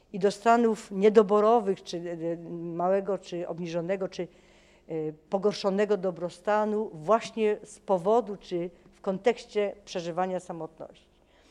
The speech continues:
Są, e, badania, które potwierdzają, między innymi z Uniwersytetu, e, w Waszyngtonie, e, to, że, e,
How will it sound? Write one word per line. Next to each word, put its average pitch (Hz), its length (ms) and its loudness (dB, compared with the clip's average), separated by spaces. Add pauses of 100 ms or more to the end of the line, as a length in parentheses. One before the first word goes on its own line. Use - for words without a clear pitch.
(200)
Są, 208 480 0
e, 175 300 -2
badania, 185 420 -2
które 190 220 -6
potwierdzają, 202 1160 -2 (420)
między 151 500 -16
innymi 151 320 -12
z - 120 -20
Uniwersytetu, 156 680 -14 (1120)
e, 156 240 -14
w - 20 -14
Waszyngtonie, 190 720 -4
e, 180 60 -8 (2000)
to, 226 320 4
że, 180 280 0
e, - 40 -12